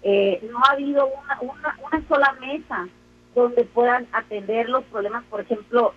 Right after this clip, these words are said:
del sector agropecuario. Ni agricultores, ni pescadores, ni ganaderos han tenido la oportunidad de acercarse y entregarle un pliego de manera formal.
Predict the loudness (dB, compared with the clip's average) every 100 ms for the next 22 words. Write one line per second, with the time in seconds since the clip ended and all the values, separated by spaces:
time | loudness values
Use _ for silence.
0 | -2 -2 -2 -6 -2 0 0 -2 -4 -4
1 | -2 -2 -4 -4 -2 -4 -8 -8 0 2
2 | 2 -4 -10 -10 -2 2 2 2 -2 -8
3 | -2 2 2 2 -2 -2 -2 2 2 2
4 | -2 _ _ _ 2 2 0 -8 -6 -8
5 | -2 -2 0 0 -2 -12 -6 0 0 -2
6 | -6 -4 -4 -2 -2 -2 -4 0 2 2
7 | -2 -4 -2 0 2 0 0 -2 -2 -4
8 | -2 -2 0 -2 -2 0 0 0